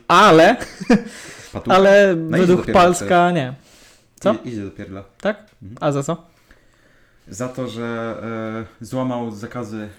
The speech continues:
Speaker 2: zwolnienia warunkowego chyba. Albo zawiasów, wa-, warunek zawiasów.
Speaker 1: A, on był kryminalistą, nie wiedziałem.
Speaker 2: Nie, no w sensie za te s-, streamy ogólnie. Jego
Speaker 1: Aha.
Speaker 2: matka też idzie do pierdla.
Speaker 1: O!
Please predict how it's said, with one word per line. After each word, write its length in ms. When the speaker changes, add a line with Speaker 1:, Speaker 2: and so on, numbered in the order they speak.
Speaker 2:
zwolnienia 340
warunkowego 500
chyba. 180
Albo 180
zawiasów, 540
wa-, 300
warunek 360
zawiasów. 500
Speaker 1:
A, 220
on 100
był 100
kryminalistą, 600
nie 140
wiedziałem. 240
Speaker 2:
Nie, 220
no 140
w 40
sensie 240
za 100
te 240
s-, 400
streamy 340
ogólnie. 400
Jego 180
Speaker 1:
Aha. 80
Speaker 2:
matka 180
też 140
idzie 120
do 80
pierdla. 240
Speaker 1:
O! 380